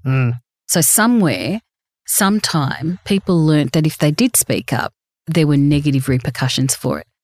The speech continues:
Speaker 2: Somebody might have been sacked, or they might have been embarrassed in a public forum.
Speaker 1: Mm-hmm.
Speaker 2: And so they learnt,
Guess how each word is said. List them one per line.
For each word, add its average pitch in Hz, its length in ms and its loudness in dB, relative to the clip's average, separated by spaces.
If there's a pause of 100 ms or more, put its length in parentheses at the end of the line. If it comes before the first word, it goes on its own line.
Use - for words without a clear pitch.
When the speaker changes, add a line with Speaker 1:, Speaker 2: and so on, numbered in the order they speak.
(100)
Speaker 2:
Somebody 151 340 0
might 139 220 0
have 135 80 -4
been - 220 -8
sacked, - 580 -2
or 139 80 0
they 139 140 2
might 135 260 2
have 135 140 -4
been 131 160 0
embarrassed 156 680 0
in 139 100 0
a 143 100 -4
public - 380 -8
forum. 180 720 0
Speaker 1:
Mm-hmm. 127 200 2 (160)
Speaker 2:
And 147 160 0
so 147 160 2
they 139 200 2
learnt, 151 560 2